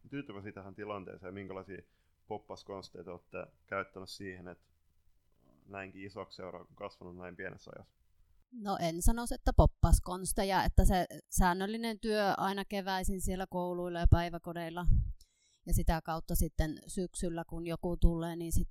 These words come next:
Speaker 2: tulee joitakin kavereita. Ja toki aika monessa junioreissa tytöt menestyy hyvin. Ja se ilo siellä, mikä kumpuaa treenistä, treeneistä ja peleistä, niin se kantaa itteensä.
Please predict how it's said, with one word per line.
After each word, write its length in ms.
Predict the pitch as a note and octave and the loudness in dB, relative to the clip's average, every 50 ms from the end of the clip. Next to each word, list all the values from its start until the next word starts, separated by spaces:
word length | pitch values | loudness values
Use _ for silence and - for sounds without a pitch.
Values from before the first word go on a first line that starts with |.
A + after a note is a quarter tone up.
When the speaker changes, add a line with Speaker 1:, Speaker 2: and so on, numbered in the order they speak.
| - | -4
Speaker 2:
tulee 280 | - E3+ D#3+ D#3+ D#3+ D#3+ | -6 -6 -4 -4 -4 -4
joitakin 340 | C#3+ D3 D#3+ - - B3+ - - | -4 0 0 2 2 2 0 2
kavereita. 680 | F#3 E3+ - D#3+ D#3 D#3 D#3+ D#3 D3+ - E3+ F3 F3+ - - - - - - - - - - - | 4 4 4 4 2 0 -2 -4 2 2 6 10 10 10 10 8 6 2 0 -2 -2 -6 -6 -4
Ja 180 | F3 E3+ E3+ - - _ _ | -6 -6 -6 -6 -10 _ _
toki 400 | - G3 - - A3 G#3 G#3 F#3+ - - _ _ _ _ _ _ _ - | -4 -4 -2 -2 -2 -2 -2 -2 -4 -10 _ _ _ _ _ _ _ -4
aika 260 | - F#3+ G3 - G3 | -2 0 0 0 0
monessa 440 | G3+ G3 G3+ G3 F#3+ G3 - - F#3+ | 0 -2 -4 6 6 8 8 8 2
junioreissa 800 | G3 F#3+ F#3+ F#3+ F#3 F3+ F3+ F3 F3+ F3+ F3+ - - F#3+ E3+ - - _ _ _ _ _ _ _ _ | 0 0 -2 0 0 0 0 0 2 0 0 0 0 0 -2 -2 -6 _ _ _ _ _ _ _ _
tytöt 300 | - F#3 - F3+ F#3 - | -4 0 0 0 0 0
menestyy 560 | G3+ F#3+ G3+ G3+ G#3 - - - B3 B3+ - | -2 -4 -4 -4 -4 -4 -4 -4 -2 0 2
hyvin. 360 | F#3 - - - D#2+ - F#3+ G3 - - - - - - - - - - - - - | 2 0 0 -4 -6 -4 2 8 8 8 8 8 4 0 -2 -6 -8 -8 -10 -10 -8
Ja 140 | F3 E3+ E3 | -4 -2 0
se 160 | G#3+ F#3+ F#3 | 0 2 2
ilo 320 | F#3+ G3+ G3+ G#3 G3 F#3+ | 4 4 4 4 2 2
siellä, 400 | F#3+ - G3 F#3 F3+ F3+ F3 D3 - | 0 0 -2 -2 -2 -2 -4 -4 -6
mikä 300 | - F#3+ F#3 F#3+ F#3 F3+ | -6 -8 -6 -6 -6 -6
kumpuaa 580 | - F3+ F3+ F3+ E3+ E3+ F3 F3 F3 E3+ E3+ F3 | -6 -8 -10 -2 -2 0 0 0 -2 -4 0 2
treenistä, 640 | - - F3+ E3 E3+ E3+ E3+ D#3+ E3 - - - - - - | 2 2 2 0 -2 -4 -6 -4 -4 -4 -4 -4 -8 -2 2
treeneistä 560 | - F#3+ F#3+ F#3 F#3 F#3 F#3 F3+ E3+ - - | 4 4 4 4 2 0 -2 -2 0 0 0
ja 120 | F#3 F3 F3 | 0 0 0
peleistä, 540 | - F#3+ F#3 F#3 F3+ F3+ F#3 - - G3 | 0 0 0 0 -2 -2 -2 0 0 0
niin 200 | G3+ G3+ G3 G3 - - _ _ _ _ _ _ _ _ _ _ _ | -2 -4 -10 -14 -16 -20 _ _ _ _ _ _ _ _ _ _ _
se 200 | - - C4 B3 | -6 -4 -4 -4
kantaa 480 | - F3 D#3+ D3 C#3+ - - - - - - | -4 -6 -6 -6 -8 -10 -10 -10 -10 -8 -6
itteensä. 520 | D#3+ D#3 D#3+ - - D#3+ D3+ E3 G#3 | 4 6 6 6 6 2 0 2 2